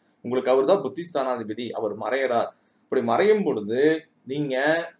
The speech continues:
மற்றவருடைய ஆலோசனையை கேட்கணும். அதனாலதான் நான் முதல் எடுத்தோன்னே அதை ஆரம்பிச்சேன். இந்த காலகட்டத்துல நீங்க மற்றவருடைய முடிவுகளை எடுத்து, அதை நீங்க செயல்படுத்துனீங்கன்னா,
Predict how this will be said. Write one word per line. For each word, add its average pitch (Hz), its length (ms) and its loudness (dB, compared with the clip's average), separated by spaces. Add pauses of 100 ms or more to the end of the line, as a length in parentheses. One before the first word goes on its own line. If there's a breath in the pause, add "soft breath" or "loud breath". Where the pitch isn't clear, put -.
(600)
மற்றவருடைய 143 800 -2
ஆலோசனையை 147 960 -2
கேட்கணும். 113 480 -4
அதனாலதான் 117 460 -4
நான் 135 140 -8
முதல் 101 220 -6
எடுத்தோன்னே 117 600 -8 (100)
அதை 78 280 -14
ஆரம்பிச்சேன். 110 600 -6 (580 soft breath)
இந்த 147 180 0
காலகட்டத்துல 139 1080 0
நீங்க 123 560 -6
மற்றவருடைய 135 440 -2
முடிவுகளை 143 880 -2 (720)
எடுத்து, 147 800 -2
அதை 160 340 0
நீங்க 160 360 -2
செயல்படுத்துனீங்கன்னா, 127 920 -4